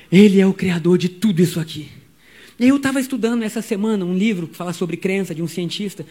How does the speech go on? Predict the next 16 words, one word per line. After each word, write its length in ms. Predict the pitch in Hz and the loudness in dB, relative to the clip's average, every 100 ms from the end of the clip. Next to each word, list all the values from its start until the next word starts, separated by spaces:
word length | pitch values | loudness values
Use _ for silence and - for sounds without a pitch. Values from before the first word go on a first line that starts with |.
| - - _ | -20 -20 _
E 100 | - | -4
ele 120 | 262 269 | -2 -2
falava 300 | 247 240 220 | -4 -6 -6
assim, 200 | - 214 | -6 -4
"No 120 | 202 | -2
nosso 320 | 208 254 - | -2 -4 -8
corpo 600 | - 220 226 151 - 143 - - | -6 -2 -2 -2 -12 -16 -16 -12
existe 360 | 185 180 226 - | -6 -4 -6 -8
cerca 300 | - 233 220 | -6 -4 -4
de 80 | 190 | -6
quarenta 500 | - 202 202 262 233 | -6 -4 -4 -6 -6
a 20 | |
cinquenta 380 | 226 196 220 220 | -6 -6 -6 -6
trilhões 480 | - 247 208 226 190 | -2 0 2 2 0
de 80 | |
células." 680 | 180 - 156 139 113 - - | -2 -4 -4 -4 -8 -14 -20